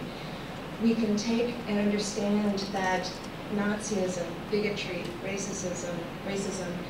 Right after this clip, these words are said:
does not exist in a vacuum. There are other dissenters within that society. There's a way to challenge that set of views or values as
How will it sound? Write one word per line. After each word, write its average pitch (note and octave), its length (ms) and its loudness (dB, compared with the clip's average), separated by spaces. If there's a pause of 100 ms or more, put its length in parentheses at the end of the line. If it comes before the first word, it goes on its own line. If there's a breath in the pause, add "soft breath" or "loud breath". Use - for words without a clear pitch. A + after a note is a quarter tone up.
(160 loud breath)
does A3 180 4
not A3 140 4
exist G#3 440 0
in G3 120 0
a F3+ 60 2
vacuum. F3 520 -2 (140)
There G3+ 180 4
are - 40 2
other G3+ 240 4
dissenters F3+ 680 -4
within F3 340 2
that - 140 -4
society. - 580 -6 (220)
There's G#3 260 0
a G3+ 60 -4
way G3+ 100 2
to F#3 140 0
challenge G3 640 0
that F3+ 280 -4
set F#3 320 -2
of F#3 60 -4 (160)
views G3 500 0
or F#3 60 0
values F#3 840 0
as - 400 -2